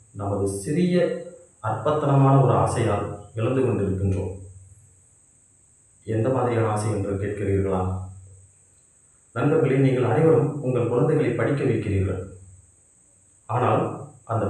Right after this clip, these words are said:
படிக்க வைக்கும் படிப்பு என்பது உங்களுடைய மொழியில் இருக்க வேண்டும். அதுதான் ஒரு மிகச்சிறந்த சிந்தனையை கொடுக்க முடியும். இன்று தமிழர்கள் அனைவரும் உங்கள் மூளையை பார்த்து அல்லது உங்களின் உள்ளே பார்த்து கேட்டுக்கொள்ளுங்கள்.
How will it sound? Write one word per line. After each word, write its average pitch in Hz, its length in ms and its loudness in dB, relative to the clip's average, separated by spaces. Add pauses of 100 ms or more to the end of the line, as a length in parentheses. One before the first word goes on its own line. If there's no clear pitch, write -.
படிக்க - 220 0 (100)
வைக்கும் 95 420 0
படிப்பு - 360 2
என்பது 107 260 2 (320)
உங்களுடைய 120 440 2
மொழியில் 160 320 6
இருக்க - 300 2
வேண்டும். 92 280 -2 (800)
அதுதான் 117 380 0 (240)
ஒரு 113 180 0
மிகச்சிறந்த 120 540 0
சிந்தனையை 113 360 0
கொடுக்க 101 300 -2
முடியும். 92 260 0 (840)
இன்று 117 300 -2 (360)
தமிழர்கள் 117 420 0 (120)
அனைவரும் 120 400 0 (260)
உங்கள் 120 240 2 (120)
மூளையை 139 320 4 (120)
பார்த்து 107 260 -2 (140)
அல்லது 113 340 0
உங்களின் 120 340 0 (120)
உள்ளே 139 240 2 (100)
பார்த்து 110 280 0 (120)
கேட்டுக்கொள்ளுங்கள். 104 640 -2